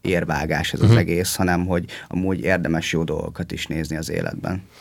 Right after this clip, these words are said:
Speaker 2: Na jó van, térjünk rá végére a akváriumra. Mm, mi várható?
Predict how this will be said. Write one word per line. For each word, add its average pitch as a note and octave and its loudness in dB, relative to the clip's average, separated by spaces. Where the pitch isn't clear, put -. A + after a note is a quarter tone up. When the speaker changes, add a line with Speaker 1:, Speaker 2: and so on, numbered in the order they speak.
Speaker 2:
Na A#2+ 10
jó B2 12
van, G2+ 8
térjünk A2+ 8
rá F#2+ 8
végére F#2+ 8
a F#2 8
akváriumra. G2 6
Mm, G2+ 12
mi G#2 12
várható? G2 8